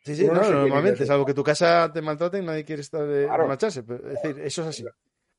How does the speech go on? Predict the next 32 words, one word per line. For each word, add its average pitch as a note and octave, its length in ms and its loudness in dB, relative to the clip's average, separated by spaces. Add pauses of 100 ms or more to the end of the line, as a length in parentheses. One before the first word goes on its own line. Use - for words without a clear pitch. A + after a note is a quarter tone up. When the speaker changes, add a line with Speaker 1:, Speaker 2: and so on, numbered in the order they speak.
(240)
Speaker 2:
Eso - 200 -4
es C#3+ 60 0
así. C#3 320 -4
Speaker 1:
Es, E3 220 -2
no, A3 120 4
no, C4 60 6
es G#3+ 100 -2
el G#3+ 80 0
mismo G#3+ 140 -6
ejemplo, A#2+ 340 -8
es C3+ 60 -14
decir, C#3+ 200 -14
<laughs> F#3 120 -12
es, - 60 -20
es F3 160 -18
así. B3 200 -18 (640)
Eh, - 180 -16
o D#3 200 0
salvo D3+ 340 -2
que, C#3+ 160 0
bueno, C#3 240 -6
que B2+ 80 -10
en B2 120 -10
tu B2 760 -10
casa D3+ 260 -8
no D3 180 -6
tengas D3 280 -2
futuro, - 320 -16 (180)
que B2+ 80 -12
también B2 280 -6
es A2+ 60 -10
así. D3 80 -6